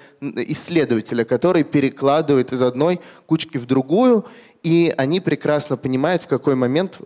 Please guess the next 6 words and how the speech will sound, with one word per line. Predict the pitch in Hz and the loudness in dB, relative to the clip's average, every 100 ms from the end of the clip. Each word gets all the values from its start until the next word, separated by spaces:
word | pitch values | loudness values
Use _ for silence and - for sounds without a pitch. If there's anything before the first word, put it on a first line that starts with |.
| - | -20
в | - | -6
правой | - 139 120 | 0 2 2
половине | 113 127 120 156 208 | 0 -2 0 2 2
условно | 131 - 131 113 110 | 0 2 2 2 -2
становится | - 123 135 156 147 151 | -4 0 2 0 0 -4
больше, | 120 123 170 - 220 | 0 2 2 2 0